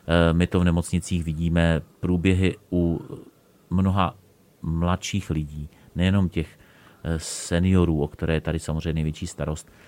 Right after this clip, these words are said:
eh, nejsou jednoduché. A prostě dokud nebudeme znát odpovědi, jak se účinně té nemoci bránit,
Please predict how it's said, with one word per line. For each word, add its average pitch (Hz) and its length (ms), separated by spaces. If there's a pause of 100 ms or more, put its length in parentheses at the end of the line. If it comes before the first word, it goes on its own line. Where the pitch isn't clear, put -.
(260)
eh, 78 340
nejsou 82 560 (140)
jednoduché. 78 680 (480)
A 76 920 (1040)
prostě - 280
dokud 87 280
nebudeme 92 420
znát 82 540 (200)
odpovědi, 82 540
jak 85 140
se - 120
účinně 82 380
té 82 140
nemoci 78 360
bránit, 76 520